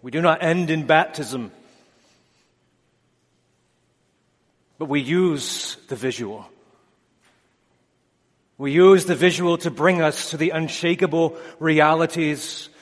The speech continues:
of this beautiful blood theology of the gospel. And why is that?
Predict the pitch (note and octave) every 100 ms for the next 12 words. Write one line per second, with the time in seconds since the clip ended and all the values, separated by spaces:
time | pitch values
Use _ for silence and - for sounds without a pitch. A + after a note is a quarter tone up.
0 | _ D#3+ B2 D#3 D3 - D#3 E3 D#3+ E3
1 | D3 A#2 C#3+ D#3 E3 - E3 C#3+ D3 D3+
2 | C#3+ D3 C3 - - D3 B2 C#3+ B2+ A2+
3 | - - G#2+ - _ - B2 C3+ C#3 B2+
4 | A2 A2 G2+ -